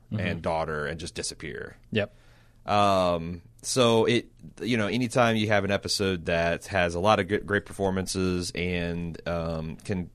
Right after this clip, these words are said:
Speaker 2: can inform a, uh, and illuminate classic characters from Breaking Bad, that's awesome. I am a bit disappointed that we haven't seen any, no commercials.
Speaker 1: No
Speaker 2: We see,
Speaker 1: new Goodman
Speaker 2: we see the
Speaker 1: commercials?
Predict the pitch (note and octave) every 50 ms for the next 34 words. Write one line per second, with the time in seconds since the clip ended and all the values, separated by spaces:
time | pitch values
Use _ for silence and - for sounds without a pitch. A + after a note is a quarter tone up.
0 | - - - G#2+ G2 F#2 F2+ - - G#2 G2+ F#2+ F#2+ F#2+ F2+ - - - - D#2+
1 | E2+ E2 D#2+ D#2+ D2+ - - F2+ F#2+ F#2+ G2 G#2+ G#2 G2 F#2+ F#2+ F#2+ F#2 F2 E2+
2 | - - - - - - - - - A2+ G2+ F#2+ - F#2 - A2 G2+ F#2 F#2+ F2+
3 | E2+ E2 G2 F#2+ F2 F#2 F2+ F#2 F2+ F2+ E2 F2 E2+ - - F2 F2 E2+ E2 -
4 | F#2+ F#2 F2+ E2 E2 E2+ - - - - - - - - B2 C#3 D3 E3+ E3 D3
5 | E3+ D#3+ - E3+ D3+ - C3+ - - E3 E3 E3 D3+ C3+ C3+ C3+ C3+ C#3+ C#3 C3+
6 | C3+ - - C#3+ C#3+ C#3+ C#3 C3 - - C3 B2 C3 C#3 D3 C#3+ - E3+ F#3 F#3
7 | - - F#2+ D#2 - - - - - - - - - - - - - - - -
8 | - - - - - - - A#2+ A#2+ A#2+ A#2 A#2+ B2+ C3 C#3 C3+ C3+ C3 C3+ -
9 | - C#3 C3+ C#3+ D3+ D#3 F#3 E3+ E3+ E3 E3